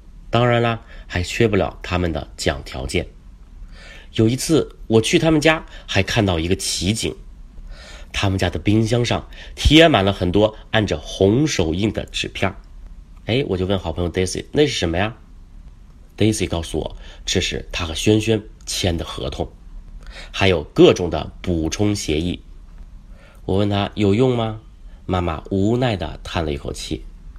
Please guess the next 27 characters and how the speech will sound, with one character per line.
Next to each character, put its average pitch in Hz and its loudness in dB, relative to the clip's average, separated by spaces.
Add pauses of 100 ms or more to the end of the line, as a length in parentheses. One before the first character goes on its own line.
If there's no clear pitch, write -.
(680)
“你 98 0
看 127 2
到 107 4
了 95 4
呀， 87 -2 (200)
我 98 2
就 139 4
是 113 -2
用 123 6
了 104 4
各 143 6
种 107 2
软 92 4
的 90 2
硬 123 6
的 98 2
方 104 0
法 - -6
都 160 8
没 123 8
有 101 6
用 110 4
啊。” 92 -6 (760)
之 151 0
后 160 6
呢， 127 2 (200)
Daisy 131 4